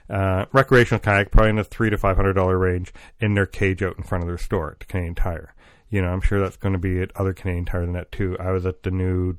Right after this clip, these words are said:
Decathlon store, which is a European-based, uh, outdoor company that opened up in, uh,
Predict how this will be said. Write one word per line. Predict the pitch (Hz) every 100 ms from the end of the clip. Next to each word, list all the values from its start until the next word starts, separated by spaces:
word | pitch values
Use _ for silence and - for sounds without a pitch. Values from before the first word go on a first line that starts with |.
| -
Decathlon | 92 - 92 95 107 101 104
store, | 101 - 110 104 104 107 110
which | 107 98 98
is |
a | 95
European-based, | 98 95 - 104 104 104 107 104 - -
uh, | 104 101
outdoor | 104 101 101 98
company | 101 - 104 110 110 113 - - - -
that | 98
opened | 95 95
up | 95 -
in, | 95 95
uh, | 92 92 90 87